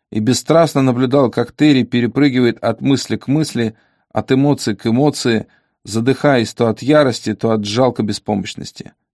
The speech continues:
Ли подождал, пока Терри выговорится, а затем сказал: «Они скоро его отпустят. Успокойся.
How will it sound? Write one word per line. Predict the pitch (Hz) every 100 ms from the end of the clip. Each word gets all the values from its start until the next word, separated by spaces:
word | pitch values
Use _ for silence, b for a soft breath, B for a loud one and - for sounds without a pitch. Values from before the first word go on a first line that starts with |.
| _ _ _ _ _ _ _ _ _ _
Ли | 135 139
подождал, | 143 127 120 113 123 139
пока | - 113 117
Терри | - 123 113
выговорится, | 127 147 139 120 110 117 110 - _ _
а | -
затем | 113 110 127
сказал: | 113 - 107 87 71 - _ _ _ _ _ _ _ _ _ _ _ _ -
«Они | 123 160 151
скоро | - 160 143
его | 131 123
отпустят. | 117 - 147 - - _ _ _ _ _ _ -
Успокойся. | 151 160 - 101 - -